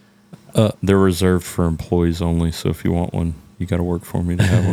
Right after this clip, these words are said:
Speaker 2: one.
Speaker 1: <laughs> Special.
Speaker 2: But, um, yeah,
Speaker 1: You could put
Speaker 2: yeah.
Speaker 1: special on one for me.
Speaker 2: <laughs>
Speaker 1: Uh, no, actually, I, I, I'm at forty-nine something followers on Instagram, so I'm thinking about doing a five K giveaway.
Speaker 2: Yeah.
Speaker 1: Um,
Speaker 2: How many of those are bots?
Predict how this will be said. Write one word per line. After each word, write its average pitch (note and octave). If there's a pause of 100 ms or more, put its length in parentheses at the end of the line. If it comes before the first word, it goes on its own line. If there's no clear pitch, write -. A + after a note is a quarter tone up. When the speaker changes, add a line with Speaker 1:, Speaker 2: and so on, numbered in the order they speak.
Speaker 2:
one. E2+ (200)
Speaker 1:
<laughs> -
Special. F#2
Speaker 2:
But, F2+
um, F2+
yeah, F#2
Speaker 1:
You A2
could B2
put C3+
Speaker 2:
yeah. F#2
Speaker 1:
special G2+
on F2
one F2+
for F3+
me. F2+
Speaker 2:
<laughs> D3
Speaker 1:
Uh, F#2+ (800)
no, G#2+
actually, G#2+
I, F#2+ (200)
I, G#2 (380)
I'm A2
at G2
forty-nine G2 (460)
something F#2
followers F2+
on D#2+ (100)
Instagram, F2+
so -
I'm D#2
thinking E2
about D#2+
doing E2
a D2
five D#2
K D#2
giveaway. D#2+
Speaker 2:
Yeah. F2+ (240)
Speaker 1:
Um, D2+ (180)
Speaker 2:
How A#2
many B2+
of A2+
those G2
are F2
bots? -